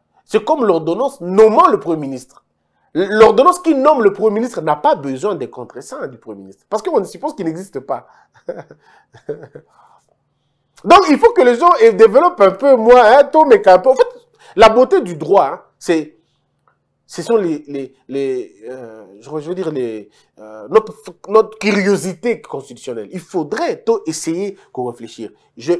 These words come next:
je le redis. Batou bo loba te que Christian Bosembe a lobby que président a ko révoqué Premier ministre dans lobby te. Bo loba que Christian Bosembe a zo essayé à ko réfléchir.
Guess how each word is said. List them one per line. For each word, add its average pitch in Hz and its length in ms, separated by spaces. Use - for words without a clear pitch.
je 143 140
le 160 140
redis. 127 420
Batou 160 480
bo 214 380
loba 123 320
te 185 240
que 160 200
Christian 139 380
Bosembe 120 440
a 107 140
lobby 135 640
que 139 80
président 127 720
a 107 80
ko 160 140
révoqué 131 360
Premier 113 180
ministre 113 260
dans 101 60
lobby 107 240
te. 104 160
Bo 220 200
loba 165 320
que 147 120
Christian 190 320
Bosembe 151 460
a 160 200
zo 233 160
essayé 190 640
à 190 100
ko 147 120
réfléchir. 131 720